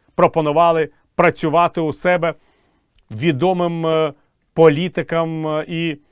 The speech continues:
е, коментаторам з багатьох країн цивілізованого світу, тільки щоб використовувати їх як знаряддя у подальшій інформаційній,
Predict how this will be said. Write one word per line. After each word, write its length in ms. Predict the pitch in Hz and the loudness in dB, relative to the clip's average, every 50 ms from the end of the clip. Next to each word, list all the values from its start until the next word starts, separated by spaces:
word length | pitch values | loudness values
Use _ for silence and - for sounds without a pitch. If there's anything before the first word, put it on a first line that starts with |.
| _ _ - - | _ _ -12 -8
е, 160 | 156 151 139 | -6 -6 -4
коментаторам 760 | - - 160 160 165 156 143 165 170 165 - 180 170 165 151 | -2 -2 -2 -2 -2 -2 0 0 0 0 -2 -2 -4 -4 -4
з 100 | 123 117 | -6 -6
багатьох 680 | 117 131 156 127 147 151 139 - - 180 185 - - - | -2 0 0 0 0 -2 -4 -4 -4 -2 -2 -4 -4 -8
країн 380 | - 143 151 156 170 185 170 | -8 -6 -4 -4 -4 -6 -8
цивілізованого 920 | - - 165 139 151 156 151 139 117 147 170 165 156 165 165 160 135 156 151 | -8 -8 -8 -8 -6 -6 -6 -6 -4 -2 -2 -2 -4 -6 -6 -6 -6 -6 -8
світу, 500 | - - - 117 113 160 160 143 - 143 | -8 -10 -14 -10 -8 -8 -8 -6 -6 -8
тільки 440 | - - - 170 165 147 - - 139 | -10 -8 -6 -4 -4 -4 -6 -10 -12
щоб 320 | - - - 151 131 117 | -12 -10 -10 -10 -10 -8
використовувати 1300 | 117 139 - - 160 156 147 139 - - - - - 143 135 131 127 120 110 120 127 120 - - - 147 | -10 -12 -10 -8 -8 -8 -8 -10 -14 -16 -16 -8 -6 -4 -2 -2 -4 -6 -8 -10 -10 -10 -10 -10 -10 -10
їх 380 | 143 120 110 123 131 - - | -8 -8 -10 -10 -12 -12 -12
як 200 | 113 120 117 107 | -12 -10 -10 -10
знаряддя 760 | 101 98 110 123 127 127 117 120 123 131 131 117 113 131 131 - - - _ _ - | -12 -12 -10 -6 -6 -4 -2 -2 -4 -4 -6 -8 -10 -12 -12 -12 -14 -20 _ _ -10
у 120 | - 143 | -10 -10
подальшій 920 | - - 151 147 123 127 127 135 139 131 - - - - 143 139 131 113 _ - | -4 -2 -4 -2 -2 -2 -2 -2 -2 -4 -8 -12 -10 -8 -8 -8 -8 -10 _ -12
інформаційній, 1300 | 131 131 127 147 139 123 - 139 135 135 139 131 - - 135 131 131 131 127 127 127 131 131 127 123 113 | -10 -8 -8 -8 -8 -6 -6 -6 -6 -4 -6 -8 -8 -8 -6 -6 -4 -4 -4 -6 -6 -6 -6 -8 -8 -12